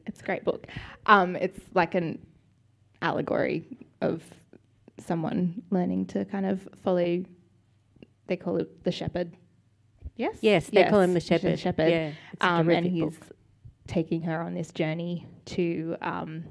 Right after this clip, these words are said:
Speaker 1: the high places, like the kingdom of, which basically, like, yeah, the kingdom of God. Um, and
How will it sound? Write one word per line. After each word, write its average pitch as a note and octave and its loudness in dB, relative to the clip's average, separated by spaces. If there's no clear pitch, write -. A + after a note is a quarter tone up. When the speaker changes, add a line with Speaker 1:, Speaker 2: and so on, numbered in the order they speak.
Speaker 1:
the F#3 0
high E3 -4
places, E3 -8
like E3+ -14
the E3 -2
kingdom F3 -12
of, E3+ -10
which F#3 -12
basically, D#3 -4
like, - -6
yeah, E3+ -10
the G3 -2
kingdom F3 -4
of D#3+ -6
God. D#3+ 0
Um, D3+ -4
and D#3+ -8